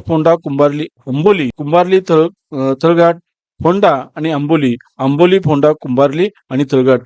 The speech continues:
आपल्याला रचना करायला सांगितली आहे. ती रचना कशी सांगितली आहे मित्रांनो? तर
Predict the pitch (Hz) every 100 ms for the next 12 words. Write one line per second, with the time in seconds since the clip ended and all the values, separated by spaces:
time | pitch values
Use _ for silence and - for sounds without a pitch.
0 | - 131 147 175 165 160 175 208 214 202
1 | 190 185 160 139 - 180 170 165 175 196
2 | 185 202 202 202 196 190 190 214 247 -
3 | _ _ - 180